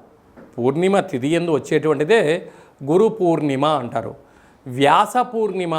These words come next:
అంటారు. అంటే ఈ, ఇలాంటి రోజులలో ఆ గురుదేవుడైనటువంటి వ్యాస మహర్షిని స్మరించుకోవడం, అలాగనే వ్యాస మహర్షి చెప్తూ ఉంటే భారతాన్ని అంతను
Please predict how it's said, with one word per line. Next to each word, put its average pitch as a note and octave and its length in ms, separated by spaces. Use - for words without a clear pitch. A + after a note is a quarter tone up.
అంటారు. A#2 320
అంటే F3+ 200
ఈ, - 20
ఇలాంటి G3+ 400
రోజులలో F#3 440
ఆ - 20
గురుదేవుడైనటువంటి A3 1000
వ్యాస D3+ 240
మహర్షిని F#3 420
స్మరించుకోవడం, D3+ 720
అలాగనే G#3+ 280
వ్యాస F3+ 300
మహర్షి G#3 380
చెప్తూ - 280
ఉంటే G3+ 240
భారతాన్ని G#3 480
అంతను G3 220